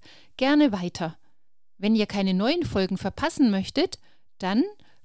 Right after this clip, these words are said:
abonniert den Podcast bei Spotify, Google, Apple Podcast,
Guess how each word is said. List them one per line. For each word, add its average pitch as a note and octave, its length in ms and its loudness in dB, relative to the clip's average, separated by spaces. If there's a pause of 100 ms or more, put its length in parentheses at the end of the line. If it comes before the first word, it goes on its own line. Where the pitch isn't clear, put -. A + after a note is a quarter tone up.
(100)
abonniert F4+ 420 2
den A#3 140 0
Podcast - 640 -6 (260)
bei G3 80 -8
Spotify, A#3+ 760 -4 (100)
Google, A#3+ 480 0
Apple A#3+ 240 0
Podcast, - 800 -4